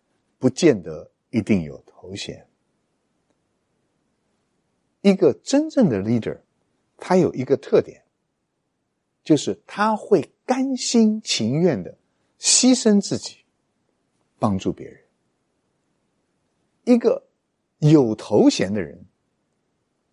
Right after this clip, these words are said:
他的特点是什么？他会利用催逼别人来满足他的成就感。你如果是一个服侍神的人，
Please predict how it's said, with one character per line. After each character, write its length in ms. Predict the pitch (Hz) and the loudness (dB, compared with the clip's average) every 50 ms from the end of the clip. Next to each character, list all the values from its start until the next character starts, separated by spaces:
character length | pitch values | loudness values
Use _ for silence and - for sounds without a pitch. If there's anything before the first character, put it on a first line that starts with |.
| _ _ _ _ _ _ _ _ _ _ _ _ _ _ - | _ _ _ _ _ _ _ _ _ _ _ _ _ _ -16
他 280 | - - 233 254 277 | -6 -2 -2 -2 2
的 100 | 285 214 | 0 0
特 180 | - - 208 165 | 0 2 0 0
点 200 | 127 107 87 90 | 0 -2 -10 -10
是 100 | - 104 | -16 -18
什 140 | - - 78 | -18 -18 -20
么？ 40 | _ _ _ _ _ _ _ _ _ _ _ _ _ _ _ _ _ _ _ _ _ | _ _ _ _ _ _ _ _ _ _ _ _ _ _ _ _ _ _ _ _ _
他 220 | - - 220 220 | -2 2 2 2
会 200 | 208 - 202 160 | 2 4 2 2
利 460 | 143 156 185 247 302 302 262 196 143 | 2 2 2 4 6 6 6 6 6
用 260 | 139 170 151 110 78 - _ _ _ _ _ _ _ - | 4 2 2 0 -4 -12 _ _ _ _ _ _ _ -8
催 440 | - - - 285 285 269 262 262 | -8 -2 2 4 6 8 6 6
逼 260 | 262 - 226 208 202 180 | 6 6 4 4 4 2
别 240 | - - 95 101 | -2 -4 -4 -4
人 320 | 107 95 78 73 71 87 95 _ _ _ _ _ _ _ _ - | -4 -4 -6 -10 -14 -18 -20 _ _ _ _ _ _ _ _ -6
来 260 | 104 98 101 117 196 - 123 | -4 -2 -2 -4 -6 -10 -4
满 340 | 113 113 110 104 92 92 92 | -2 0 0 0 -2 -4 -6
足 460 | 87 - 101 98 98 113 123 147 143 _ | -6 -2 -2 0 2 2 0 -2 -4 _
他 280 | - - - - - 139 | -18 -20 -20 -16 -16 -10
的 140 | - 107 | -10 -10
成 260 | - - - - 85 92 | -10 -10 -14 -14 -14 -10
就 160 | - 98 92 | -8 -8 -6
感。 220 | - - - - _ _ _ _ _ _ _ _ _ _ _ _ _ _ _ _ _ _ _ _ _ _ _ _ _ _ _ _ _ _ _ _ _ _ _ _ _ _ _ _ _ _ _ | -8 -10 -20 -20 _ _ _ _ _ _ _ _ _ _ _ _ _ _ _ _ _ _ _ _ _ _ _ _ _ _ _ _ _ _ _ _ _ _ _ _ _ _ _ _ _ _ _
你 200 | - 101 107 110 | -4 0 2 4
如 240 | 107 98 98 113 147 170 | 4 4 2 0 0 0
果 160 | 120 98 90 | 0 -2 -2
是 180 | - - 123 | -2 -4 -4
一 80 | 107 104 | -4 -4
个 160 | - 101 85 | -6 -8 -8
服 240 | - - - 85 87 | -8 -8 -16 -16 -16
侍 160 | - - 107 | -12 -12 -14
神 220 | - - 73 71 90 | -14 -14 -16 -16 -18
的 80 | - | -20
人， 180 | - - _ | -20 -20 _